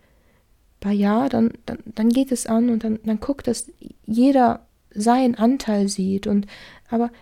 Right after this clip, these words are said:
wir reden jetzt von dem Nein. Wenn es dann wirklich zum Nein geht, dann, <clears throat>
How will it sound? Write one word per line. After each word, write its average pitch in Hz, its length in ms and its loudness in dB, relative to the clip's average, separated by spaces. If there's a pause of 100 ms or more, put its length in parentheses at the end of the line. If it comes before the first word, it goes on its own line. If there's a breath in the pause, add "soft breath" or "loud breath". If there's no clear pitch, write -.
(140)
wir 262 200 2
reden 262 180 2
jetzt 247 200 -2
von 233 200 0
dem 226 140 4
Nein. 196 500 0 (800)
Wenn 233 120 2
es 240 120 0
dann 247 180 -2
wirklich 269 300 -8
zum 254 180 -2
Nein 208 320 0
geht, 202 300 -12 (1200)
dann, 208 340 -2 (840)
<clears throat> 214 220 8